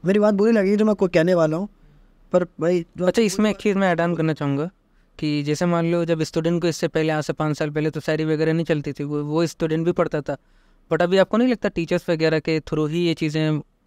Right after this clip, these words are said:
Speaker 2: ज़्यादा चलने लग गई?
Speaker 1: हाँ, तो ऐसा यार हो क्या रहा है, देखो,
Speaker 2: जी।
Speaker 1: अ, एजुकेशन में ना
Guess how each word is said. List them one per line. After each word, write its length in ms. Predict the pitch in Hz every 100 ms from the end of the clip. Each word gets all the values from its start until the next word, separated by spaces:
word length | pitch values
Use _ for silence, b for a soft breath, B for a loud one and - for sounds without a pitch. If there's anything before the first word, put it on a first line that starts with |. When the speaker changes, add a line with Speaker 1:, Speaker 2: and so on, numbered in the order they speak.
| -
Speaker 2:
ज़्यादा 220 | 151 143
चलने 260 | 147 147 147
लग 140 | 143
गई? 180 | 131 135 147
Speaker 1:
हाँ, 220 | 190 156
तो 160 | 170
ऐसा 200 | 170 170
यार 160 | 190 190
हो 160 | 160 165
क्या 160 | 180
रहा 100 | 156
है, 80 | 127
देखो, 300 | 127 131 110 -
Speaker 2:
जी। 260 | 143 139 139
Speaker 1:
अ, 60 | -
एजुकेशन 680 | 131 127 147 147 156 160 175
में 240 | 170 151
ना 220 | 147 170